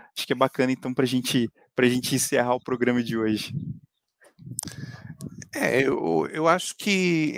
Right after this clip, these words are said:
Speaker 2: o diferencial, é, na verdade, é, tá ligado com, é, a busca, né, é, de um curso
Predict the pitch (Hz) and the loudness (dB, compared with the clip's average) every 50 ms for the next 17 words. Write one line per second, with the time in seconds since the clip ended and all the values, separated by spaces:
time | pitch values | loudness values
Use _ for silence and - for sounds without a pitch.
0 | - - 156 147 151 151 - - - 175 165 165 156 - - - 165 156 170 185 | -6 -4 0 2 2 2 2 2 0 2 2 2 0 -2 -2 0 2 2 2 0
1 | 190 165 - - - - - 139 143 135 131 131 135 143 147 139 160 147 131 135 | -2 -6 -10 -16 -14 -6 -2 0 2 2 2 2 2 0 0 2 0 0 2 2
2 | 131 139 143 147 - - 156 156 156 - _ - - - - - - 135 131 131 | 2 2 0 -2 -6 -4 -4 -4 -4 -6 _ -20 -20 -20 -12 -4 0 0 0 0
3 | - - - 135 131 143 135 135 131 131 139 139 139 - - - - 139 139 143 | 0 0 0 0 0 0 2 2 2 2 2 -2 -6 -4 -2 2 4 4 4 4
4 | 151 156 156 151 147 - - - - 127 127 131 131 127 120 117 113 110 110 110 | 2 0 -2 0 0 0 0 0 0 0 0 2 2 2 2 2 0 0 0 0
5 | 110 - - - - - - - 131 - - 131 139 175 214 - - - - - | 0 -2 -4 -2 -2 -2 0 2 2 2 2 0 0 0 2 2 0 -2 2 2
6 | 147 131 127 131 143 175 202 - 127 - - - - - - 139 - - 123 120 | 2 2 2 2 0 0 -2 -6 -10 -12 -12 -14 -14 -18 -18 -14 -6 0 2 2
7 | 120 117 120 123 - - 143 143 147 147 143 143 135 - - - - 160 175 208 | 2 0 -2 -6 -4 -2 2 2 2 2 2 0 -2 -4 -6 -4 2 4 4 4
8 | 240 220 - - - - - 135 104 | 4 2 0 0 -2 -2 -2 -4 -6